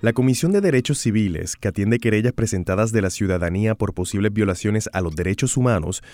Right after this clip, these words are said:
solo cuenta con uno de los cinco comisionados que debe tener en propiedad. Debido a esto,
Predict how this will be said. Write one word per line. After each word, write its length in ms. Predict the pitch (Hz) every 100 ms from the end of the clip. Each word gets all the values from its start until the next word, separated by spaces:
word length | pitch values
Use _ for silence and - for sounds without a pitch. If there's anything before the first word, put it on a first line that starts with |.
| -
solo 260 | - 156 208
cuenta 380 | 185 180 175 180
con 200 | 127 -
uno 360 | 139 170 110 92
de 100 | 90
los 120 | 82
cinco 280 | - 113 120
comisionados 680 | 131 131 151 131 98 107
que 140 | - 101
debe 200 | 110 151
tener 320 | 170 127 -
en 180 | - 131
propiedad. 520 | - 120 87 76 76 - - _ _ _ -
Debido 280 | 95 92
a 60 | 98
esto, 320 | 139 - 92